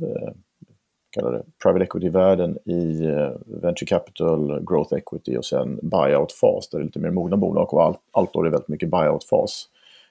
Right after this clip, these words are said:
där man flä-, främst gör majoritetsinvesteringar. Så man köper majoriteter eller hela bolag. Eh, man har ett flexibelt mandat att även göra minoritetsinvesteringar, men absoluta majoriteten är,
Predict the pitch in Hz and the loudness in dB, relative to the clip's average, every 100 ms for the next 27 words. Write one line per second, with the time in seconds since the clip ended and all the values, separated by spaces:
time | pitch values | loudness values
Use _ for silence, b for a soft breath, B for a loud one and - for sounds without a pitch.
0 | b - 87 85 - 95 92 90 - - | b -4 -2 -2 0 2 2 0 -4 2
1 | 98 95 87 - 78 78 82 78 80 - | 4 4 0 -2 2 2 2 0 -2 -2
2 | 73 71 78 - 139 - 62 - - 95 | -4 -4 -4 0 0 0 -4 -6 -6 -6
3 | - 90 - 78 - - 85 82 - 90 | -2 -4 -2 -4 -2 -2 -2 -2 -2 -4
4 | - 90 82 90 87 92 123 110 151 - | -2 -4 -2 2 4 4 4 2 2 -2
5 | b b b b _ - 90 92 92 87 | b b b b _ 0 2 2 2 0
6 | 87 - - - 95 - 95 87 90 85 | -2 -4 -8 -2 -2 2 2 2 0 2
7 | 85 - 82 85 82 80 82 80 87 - | 0 0 0 0 -2 -4 -4 -4 -6 -4
8 | 82 82 107 117 113 98 87 - 87 - | -6 -4 -4 -2 0 0 -2 -4 -6 -6
9 | 80 76 - 80 80 76 78 80 - - | -4 -6 -4 -2 -2 -4 -8 -8 -10 -14
10 | - 57 | -8 -8